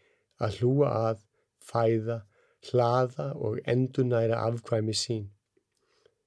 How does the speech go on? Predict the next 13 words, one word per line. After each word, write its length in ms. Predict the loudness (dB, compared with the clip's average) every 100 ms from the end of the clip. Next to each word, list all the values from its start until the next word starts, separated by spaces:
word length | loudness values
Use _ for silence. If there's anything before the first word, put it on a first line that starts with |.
| _ _ _ _ _
Þannig 320 | -2 2 4 4
skapast 400 | 4 4 0 0
fullkomin 480 | -2 2 2 2
tenging 440 | 0 0 2 0 -2
við 200 | -2 -2
upprunann, 440 | -4 -8 -8 -10 -14 _ _ _ _ -4
almættið, 640 | 2 2 2 0 -2 -6 -6 _ _ 0
ástina, 680 | 2 2 -2 -4 -4 -4 -8 _ _ _ _ -8
forsendu 640 | 2 4 4 2 0 0
þess 240 | -2 0 2
að 80 |
vera 160 | 2 0
vakandi, 680 | 0 0 0 -4 -4 -8 -12